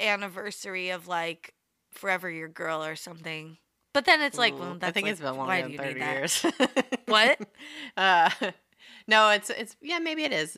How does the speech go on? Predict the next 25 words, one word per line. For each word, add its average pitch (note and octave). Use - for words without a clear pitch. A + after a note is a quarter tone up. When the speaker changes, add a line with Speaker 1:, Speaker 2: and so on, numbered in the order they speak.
Speaker 2:
Maybe F#3
Speaker 1:
I C#4
Speaker 2:
it's, B3
Speaker 1:
don't G#3+
know. G3
Speaker 2:
uh, E3+
who G#3
Speaker 1:
Yeah, A#3+
I -
Speaker 2:
knows? -
Speaker 1:
don't -
know. -
Well, B3+
uh, A3+
did A#3
you, A#3
okay, G#3
uh, A3
Taylor A#3
Swift C4+
was C#4+
atrocious G#3
and F#3
very E3
upsetting. F3